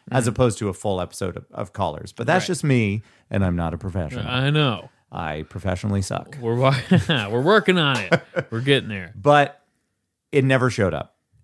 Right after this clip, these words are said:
Speaker 1: and super bummed about it.
Speaker 2: Mm-hmm.
Speaker 1: But then, lo and behold, sometime later, let's say approximately four or five months,
Speaker 2: What?
Speaker 1: we find out
Speaker 2: Last
Speaker 1: this
Speaker 2: Saturday.
Speaker 1: this last Saturday, that he's doing this thing on Looped,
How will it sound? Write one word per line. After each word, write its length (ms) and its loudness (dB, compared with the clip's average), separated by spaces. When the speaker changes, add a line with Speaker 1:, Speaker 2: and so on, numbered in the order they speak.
Speaker 1:
and 640 2
super 360 -2
bummed 300 2
about 260 -6
it. 160 -8
Speaker 2:
Mm-hmm. 220 -12
Speaker 1:
But 240 -2
then, 200 0
lo 240 4
and 120 2
behold, 500 0
sometime 560 2
later, 440 -4
let's 200 0
say 220 0
approximately 720 2
four 340 2
or 60 2
five 280 -2
months, 360 -8
Speaker 2:
What? 180 -12
Speaker 1:
we 180 -2
find 380 0
out 480 2
Speaker 2:
Last 160 -4
Speaker 1:
this 180 0
Speaker 2:
Saturday. 440 -2
Speaker 1:
this 220 -2
last 320 0
Saturday, 480 2
that 180 -2
he's 240 -2
doing 240 2
this 180 0
thing 240 0
on 220 0
Looped, 400 -6